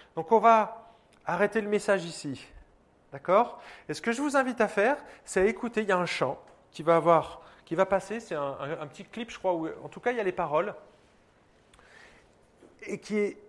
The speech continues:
vraiment axé sur le pardon. Donc, pour que ce message fasse pas juste un flop, mais positionnez-vous devant Dieu.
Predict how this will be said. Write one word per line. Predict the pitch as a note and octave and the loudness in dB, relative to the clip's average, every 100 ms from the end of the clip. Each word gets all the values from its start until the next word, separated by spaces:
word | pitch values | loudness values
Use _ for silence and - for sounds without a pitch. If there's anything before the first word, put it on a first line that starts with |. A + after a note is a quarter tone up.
| - | -18
vraiment | D3+ E3+ G#3 G#3+ | -6 -2 4 6
axé | G3 - G3+ | 6 2 -4
sur | - E3 | -4 -6
le | |
pardon. | C#3+ C#3 A#2 G#2 - _ _ _ _ _ _ _ _ _ _ - - _ _ _ _ _ - | -8 -10 -10 -14 -16 _ _ _ _ _ _ _ _ _ _ -20 -20 _ _ _ _ _ -6
Donc, | E3 F3 - - _ _ | -4 -4 -6 -14 _ _
pour | - | -18
que | - | -6
ce | G3 | -2
message | F#3+ G3+ A3+ A3 D#3+ - - - _ | 0 2 4 4 2 -8 -20 -20 _
fasse | E3 D#3+ | -8 2
pas | B3 | 4
juste | A3 C4 - | 4 2 0
un | A3 | -2
flop, | A#3 B3+ B3+ - - _ _ _ _ _ _ _ _ | 0 -4 -4 -16 -20 _ _ _ _ _ _ _ _
mais | D3+ E3 | -10 -10
positionnez-vous | - C4 B3+ B3+ A#3 G#3 F3+ D3 D3+ | -6 -4 -2 -4 -6 -4 -4 -4 -6
devant | B2+ B2+ | -8 -8
Dieu. | A2+ A2 | -8 -12